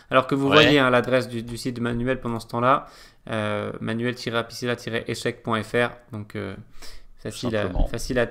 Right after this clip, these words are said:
Speaker 2: Ouais.
Speaker 1: à, à retenir et facile à, à trouver. Euh, donc la question d'Alban, c'est comment on peut savoir si on est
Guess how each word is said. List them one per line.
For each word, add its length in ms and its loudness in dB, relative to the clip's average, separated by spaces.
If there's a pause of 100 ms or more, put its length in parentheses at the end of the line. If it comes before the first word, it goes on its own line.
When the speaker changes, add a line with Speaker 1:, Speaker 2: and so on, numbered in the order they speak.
(140)
Speaker 2:
Ouais. 300 0
Speaker 1:
à, 100 2
à 40 2
retenir 460 2
et 60 0
facile 380 -2
à, 120 2
à 100 -2
trouver. 440 4 (380)
Euh, 160 8
donc 160 4
la 100 8
question 240 2
d'Alban, 320 6
c'est 320 2
comment 180 6
on 60 2
peut 140 0
savoir 260 4
si 140 -4
on 80 2
est 80 2